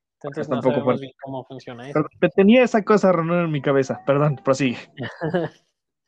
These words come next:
Speaker 1: Sí. Ok. Pero bueno, te-, eh,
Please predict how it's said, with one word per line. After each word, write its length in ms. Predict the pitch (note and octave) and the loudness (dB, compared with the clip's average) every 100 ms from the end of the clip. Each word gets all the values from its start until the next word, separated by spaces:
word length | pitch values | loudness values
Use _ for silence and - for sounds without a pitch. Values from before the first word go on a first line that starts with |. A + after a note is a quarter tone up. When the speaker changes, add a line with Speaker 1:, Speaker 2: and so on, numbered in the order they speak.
| - F#3 F3+ _ - | -20 -20 -20 _ -8
Speaker 1:
Sí. 320 | D3 C3 C3 _ _ _ _ _ _ _ _ - | -8 -8 -14 _ _ _ _ _ _ _ _ -4
Ok. 200 | D3+ C#3+ B2+ A#2+ _ _ _ _ - | -2 0 -4 -6 _ _ _ _ -6
Pero 140 | D3 | 0
bueno, 320 | D#3+ D3 A#2 - _ _ - | 0 0 -6 -12 _ _ -4
te-, 340 | C#3+ C#3 | -2 -2
eh, 40 | C3+ | -4